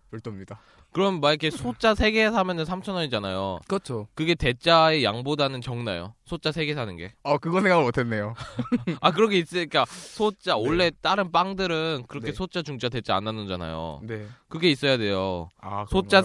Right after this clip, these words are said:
Speaker 2: 세 개를 샀을 때보다 대자가 더 커야지 뭔가 이렇게.
Speaker 1: 그러면 한 개씩 더 많도록 만들면 되죠.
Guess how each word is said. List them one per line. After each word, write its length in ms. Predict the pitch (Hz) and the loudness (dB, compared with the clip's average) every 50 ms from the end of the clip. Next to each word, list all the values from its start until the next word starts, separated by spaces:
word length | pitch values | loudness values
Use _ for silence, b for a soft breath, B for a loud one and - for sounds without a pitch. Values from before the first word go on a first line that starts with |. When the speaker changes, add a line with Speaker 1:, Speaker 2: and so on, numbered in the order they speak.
| 190 | 4
Speaker 2:
세 60 | 190 190 | 4 2
개를 220 | 190 190 185 185 | 4 2 2 0
샀을 320 | - 196 190 - 185 190 | 0 -2 -4 -6 -8 -6
때보다 260 | - 175 165 156 151 143 | -4 -4 -2 -2 -4 -4
대자가 460 | 123 131 120 117 123 143 139 135 131 | -2 -2 -4 -2 0 0 0 0 0
더 100 | 127 120 | -2 -6
커야지 440 | - - 175 180 175 175 160 147 131 | -6 -4 -4 -2 -2 -2 -2 -4 -6
뭔가 240 | 104 104 107 113 117 | -6 -6 -4 -4 -4
이렇게. 320 | 117 - 113 101 95 95 - | -4 -4 -6 -6 -6 -8 -6
Speaker 1:
그러면 220 | - 139 147 147 143 | -6 -4 -4 -4 -4
한 220 | - 269 247 254 | -4 -4 -4 -2
개씩 240 | 240 254 269 - 175 | -2 -4 -6 -8 -10
더 120 | - 165 | -10 -10
많도록 480 | 135 113 104 110 110 - - 123 127 110 | -8 -8 -10 -12 -12 -12 -12 -10 -10 -10
만들면 440 | 95 104 123 120 120 120 117 127 127 | -10 -10 -10 -10 -10 -10 -10 -10 -12
되죠. 320 | 117 104 95 95 101 101 | -12 -14 -14 -16 -20 -20